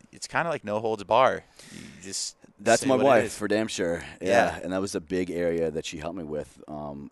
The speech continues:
Speaker 2: earlier when I was talking about, you know, people who were like, "Mm, you're, you're capable of more." Like, it was predominantly her. You
Speaker 1: Yeah.
Speaker 2: know, she's, she's, she very quickly and very early on in our relationship, um, her and I both knew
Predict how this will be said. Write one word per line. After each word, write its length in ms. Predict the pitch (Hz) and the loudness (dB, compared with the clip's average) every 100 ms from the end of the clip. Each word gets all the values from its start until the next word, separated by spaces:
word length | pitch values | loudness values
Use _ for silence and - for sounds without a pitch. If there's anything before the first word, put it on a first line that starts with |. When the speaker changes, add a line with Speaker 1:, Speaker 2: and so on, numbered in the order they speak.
| - | -4
Speaker 2:
earlier 320 | 90 104 95 | 0 2 0
when 80 | 85 | -2
I 40 | |
was 80 | 76 | -4
talking 360 | 82 78 80 76 | -4 -6 -6 -8
about, 240 | 76 73 | -6 -6
you 80 | 76 | -10
know, 60 | |
people 480 | 73 82 76 78 69 73 | -14 -14 -10 -8 -10 -12
who 120 | 73 | -14
were 80 | 69 | -12
like, 240 | 64 64 - - - | -12 -14 -18 -20 -16
"Mm, 340 | - 147 135 - - | -12 -10 -10 -12 -14
you're, 180 | 127 117 110 123 | -10 -10 -12 -8
you're 240 | 127 123 | -4 -4
capable 460 | - 107 104 98 95 | -2 -4 -4 -2 -2
of 80 | |
more." 340 | 92 95 104 120 | -2 -4 -4 -8
Like, 160 | 104 98 - | -8 -10 -6
it 40 | 147 | -6
was 100 | 147 | -4
predominantly 480 | 131 98 85 78 73 | -2 -2 -2 -6 -8
her. 240 | 73 76 - _ _ _ | -8 -10 -14 _ _ _
You 80 | 92 | -6
Speaker 1:
Yeah. 80 | 85 | -4
Speaker 2:
know, 80 | 87 | -4
she's, 400 | - 120 104 101 | -6 -6 -6 -8
she's, 240 | 110 104 - | -10 -10 -12
she 240 | - - | -14 -12
very 460 | 104 87 110 113 107 | -12 -4 2 4 4
quickly 440 | - 98 90 92 82 | 0 -6 -4 -4 -4
and 80 | 78 | -4
very 200 | 82 82 | -4 -4
early 240 | 82 80 | -6 -4
on 180 | 78 78 | -4 -6
in 40 | 76 | -8
our 100 | 71 | -10
relationship, 640 | 71 73 78 - 71 69 _ - _ _ | -10 -10 -14 -14 -12 -14 _ -20 _ _
um, 600 | - 71 67 64 64 64 - _ | -12 -8 -8 -8 -12 -18 -20 _
her 100 | 127 | -2
and 100 | 135 | 0
I 60 | 98 | 2
both 240 | 78 78 | 0 -4
knew 140 | 76 | -6